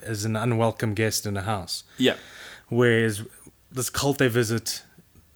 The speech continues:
Speaker 1: this cult is all about living your life to a certain point, and they welcome death.
Speaker 2: Yeah, there's no,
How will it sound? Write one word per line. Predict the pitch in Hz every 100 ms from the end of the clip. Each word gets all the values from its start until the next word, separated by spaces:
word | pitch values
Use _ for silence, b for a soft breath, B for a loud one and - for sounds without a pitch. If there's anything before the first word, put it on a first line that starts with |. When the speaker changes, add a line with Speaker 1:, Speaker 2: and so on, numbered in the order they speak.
| - _ _
Speaker 1:
this | - 120 -
cult | - 127 127
is |
all | 110 135
about | 131 120 120
living | 117 120 120
your | 117
life | 113 113 123 - -
to | 127
a | 120
certain | 131 120 120
point, | - 120
and | - 113
they | 110
welcome | 104 98 113 135 127 120 98 90
death. | 87 87 - - - _ b b b
Speaker 2:
Yeah, | 170 175 117 117 -
there's | 139 143
no, | 147 160 175 170